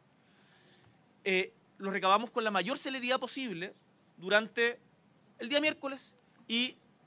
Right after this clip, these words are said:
el día jueves se le pide la renuncia. Entonces, cre-,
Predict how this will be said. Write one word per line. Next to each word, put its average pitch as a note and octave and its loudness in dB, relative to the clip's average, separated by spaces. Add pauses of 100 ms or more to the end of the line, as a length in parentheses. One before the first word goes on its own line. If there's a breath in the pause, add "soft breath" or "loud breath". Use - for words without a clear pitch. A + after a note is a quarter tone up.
el G#3 -4
día A3+ 2
jueves B3 4 (520)
se - -8
le A#3 0
pide A3+ -6 (220)
la A3 -2
renuncia. A#3 -6
Entonces, A3 -2 (880 soft breath)
cre-, G#3+ -4